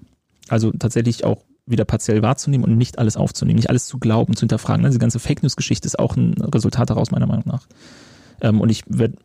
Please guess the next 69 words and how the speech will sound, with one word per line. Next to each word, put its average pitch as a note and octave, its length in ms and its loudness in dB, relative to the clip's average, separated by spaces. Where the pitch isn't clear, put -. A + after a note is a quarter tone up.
meine A#2+ 240 2
Eltern A2+ 200 -2
haben G#2 60 0
das G#2+ 120 -4
auch B2 100 -2
nicht A2+ 120 -4
gemacht. A2 180 -2
Ja, D3 100 2
die B2 120 4
hatten A#2+ 140 -2
Glück, C3+ 200 -2
dass A#2 120 -4
ich A#2+ 80 -4
da B2 100 0
in A#2 80 4
die A2+ 80 2
Richtung - 240 0
gegangen C#3+ 260 2
bin C3+ 220 2
und A#2 120 0
dass - 160 -4
zur B2 160 -2
richtigen A#2+ 220 2
Zeit B2+ 160 0
die B2 60 2
richtigen A#2 220 2
Sachen C3+ 180 0
passiert B2+ 340 -2
sind, - 120 0
sodass A#2 220 0
ich A#2 100 2
nicht B2+ 160 0
mit A#2 80 2
den A#2 100 2
anderen A2 200 2
Kids - 300 -4
halt A#2+ 220 0
beim, - 520 -4
also, A#2 180 0
ne, E3+ 220 0
du A#2+ 80 0
hast A#2 100 0
es A2+ 60 2
ja G#2+ 80 2
gesagt, A2 240 0
ich A2+ 60 -4
komm A2+ 120 0
vom G#2+ 120 2
Dorf. C3+ 260 0
Und A#2+ 100 0
bei G#2 80 2
uns B2+ 220 0
war B2 100 2
es, C3 100 -2
als - 100 0
ich A2+ 140 -4
dreizehn D3 600 0
war, C#3 240 2
war A#2 100 2
es - 220 -4
gang B2+ 160 0
und D3 100 2
gäbe, B2+ 180 2
dass - 180 -8
meine C#3+ 480 2
Altersgruppe - 500 0
im A#2 120 2
Dorf, B2 280 0
was - 240 -6